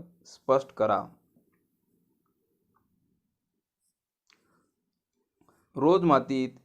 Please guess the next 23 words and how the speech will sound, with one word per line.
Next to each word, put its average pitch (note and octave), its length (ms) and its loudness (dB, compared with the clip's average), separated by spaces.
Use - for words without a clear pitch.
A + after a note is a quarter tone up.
या D3 180 2
कवितेत C3+ 520 -2
कल्पना D3 400 -2
दुधाळ C3+ 320 2
यांनी A#2+ 440 -2
शेतकरी, C#3 760 -2
काबाड C#3+ 320 2
कष्ट D3+ 360 -4
करणारी B2 540 -2
स्त्रीच्या C#3+ 500 -2
वाट्याला A#2 680 -2
येणारे C#3+ 440 0
दुःख, C#3+ 360 -6
संकटांना D3 680 -4
सहन C3+ 320 -4
करावे B2 420 -2
लागते A#2+ 680 -4
याविषयी C3+ 720 -4
विचार B2+ 380 0
स्पष्ट B2+ 380 -6
केले A#2 240 -4
आहे. G#2+ 320 -4
शेतात C#3+ 360 -2